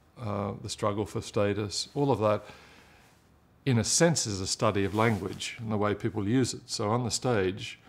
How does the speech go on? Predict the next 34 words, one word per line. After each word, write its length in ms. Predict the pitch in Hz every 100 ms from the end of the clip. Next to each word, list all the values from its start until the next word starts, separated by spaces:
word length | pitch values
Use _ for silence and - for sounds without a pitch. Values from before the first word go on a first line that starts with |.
| - - - _ -
I 80 |
really 340 | 98 110 120 98
have 180 | 104 90
fun 520 | - 110 98 98 - - _
with 220 | - 98 -
the 100 | 95
way 360 | 98 98 95
people 420 | 95 110 101 110
use 320 | 98 101 95 98
and 100 | 101
misuse 460 | 92 - 98 90
language. 500 | 113 117 98 101 -
Now, 280 | 107 101 101 - - - -
you 100 | 113
can't 320 | - 139 131
do 160 | 113 104
that 280 | 104 104 - - _ _ _ _ _ _ _ _ _ _ _ -
to 100 | 110
the 80 | 92
same 280 | 135 127
extent 500 | 98 - - 87 82 - _ _ -
on 200 | 98 92
film, 400 | - 107 98 92
because 340 | 92 95 95
film, 320 | - 110 101 98
as 100 | 92
I 60 | 95
said, 260 | - 101 -
is 300 | 104 95 92 -
a 40 |
much 260 | 101 95 -
more 160 | 95
visual 320 | 90 104 104
medium. 440 | 101 98 101 101